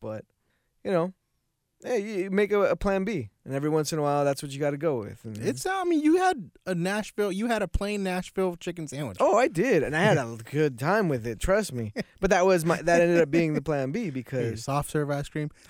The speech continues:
Speaker 2: I got a, I left
Speaker 1: I,
Speaker 2: Sat-
Speaker 1: look, uh, let me go back to this a little bit.
Speaker 2: Yeah.
Speaker 1: I'm, I'm almost happy. I'm, I'm c-, crossing the line into happy that I had that ice cream because dry January has been boring, dude.
Speaker 2: Yeah, no,
Speaker 1: I'm
Speaker 2: we had this
Speaker 1: tired of
Speaker 2: conversation
Speaker 1: it.
Speaker 2: yesterday.
Speaker 1: I've hated
Speaker 2: Or last
Speaker 1: this.
Speaker 2: week.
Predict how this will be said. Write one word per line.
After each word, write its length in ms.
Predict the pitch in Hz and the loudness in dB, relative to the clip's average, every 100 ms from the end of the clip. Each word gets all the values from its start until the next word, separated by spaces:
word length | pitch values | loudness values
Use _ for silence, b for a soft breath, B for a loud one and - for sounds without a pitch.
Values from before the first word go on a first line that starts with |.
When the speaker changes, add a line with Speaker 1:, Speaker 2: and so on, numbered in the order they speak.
| B | B
Speaker 2:
I 100 | 117 | -6
got 220 | 135 131 120 | -2 0 -2
a, 180 | 107 - _ - | -6 -10 _ -10
I 100 | 120 | -6
left 220 | 123 135 | -4 2
Speaker 1:
I, 100 | - | 2
Speaker 2:
Sat- 140 | - 277 | 4 4
Speaker 1:
look, 220 | 247 - | 4 6
uh, 80 | 247 | 4
let 120 | 285 | 4
me 60 | 285 | 2
go 120 | 262 | 4
back 180 | 233 - | 4 2
to 60 | |
this 160 | 180 135 | 0 0
a 60 | 143 | 0
little 160 | 127 | -2
bit. 120 | 123 - | -4 -4
Speaker 2:
Yeah. 160 | 156 - _ _ _ | -6 -8 _ _ _
Speaker 1:
I'm, 300 | - 254 262 - - | 2 4 4 -2 2
I'm 180 | 208 214 | 2 4
almost 460 | 254 320 311 294 - | 2 4 4 4 2
happy. 580 | 190 208 202 147 120 - _ _ _ _ _ _ - | 2 2 2 -2 -4 -10 _ _ _ _ _ _ 2
I'm, 180 | 190 190 | 2 4
I'm 220 | 208 180 - | 2 0 -4
c-, 80 | - | -12
crossing 420 | - 277 330 269 | -2 2 2 2
the 80 | 262 | 2
line 240 | 208 214 | 4 4
into 180 | 208 190 | 4 4
happy 440 | 147 160 185 180 156 | 2 2 2 2 0
that 160 | 139 | 0
I 60 | 131 | 0
had 200 | 131 131 | -2 -2
that 120 | 123 | -2
ice 200 | 120 120 | -4 -6
cream 220 | - 117 110 B B | -8 -10 -12 B B
because 240 | - 202 | 0 2
dry 260 | 156 277 480 | 2 4 4
January 460 | 339 220 226 226 202 | 4 2 4 4 4
has 100 | 175 | 2
been 240 | 143 160 127 | 2 0 -2
boring, 520 | - 170 196 190 147 120 | 2 4 6 4 0 -4
dude. 320 | 127 135 131 - | -6 -6 -8 -4
Speaker 2:
Yeah, 180 | 240 202 | -2 -2
no, 180 | - 220 | 2 4
Speaker 1:
I'm 40 | 185 | 6
Speaker 2:
we 80 | |
had 80 | 202 | 6
this 40 | 214 | 8
Speaker 1:
tired 120 | 233 | 8
of 60 | 226 | 6
Speaker 2:
conversation 440 | 185 170 175 160 | 6 6 4 2
Speaker 1:
it. 40 | |
Speaker 2:
yesterday. 300 | 151 - 113 | 0 -2 -2
Speaker 1:
I've 180 | 107 208 | 0 2
hated 520 | 175 165 240 269 233 | 0 2 4 4 2
Speaker 2:
Or 20 | 156 | 2
last 140 | 139 | 0
Speaker 1:
this. 100 | 120 | 0
Speaker 2:
week. 160 | 123 | -6